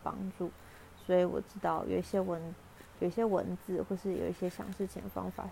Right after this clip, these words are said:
是我要提醒自己的。好，今天要给提醒，今天要给自己的提醒是，嗯，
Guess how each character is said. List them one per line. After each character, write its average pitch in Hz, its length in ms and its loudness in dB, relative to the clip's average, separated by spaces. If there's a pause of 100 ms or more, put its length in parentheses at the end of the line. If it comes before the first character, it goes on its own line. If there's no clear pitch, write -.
是 196 140 0 (400)
我 175 140 4
要 175 140 4
提 - 220 -2
醒 - 160 -4 (140)
自 151 160 -2
己 - 240 -10
的。 - 100 -4 (400)
好， - 120 -4 (120)
今 220 140 0
天 226 80 6
要 220 60 4
给 - 180 2
提 - 160 -2
醒， 196 200 -4 (600)
今 233 120 6
天 240 80 8
要 240 100 6
给 233 160 0
自 220 180 0
己 - 240 -4
的 - 160 -2 (460)
提 220 220 2
醒 233 300 -2
是， 233 460 2 (640)
嗯， 208 760 2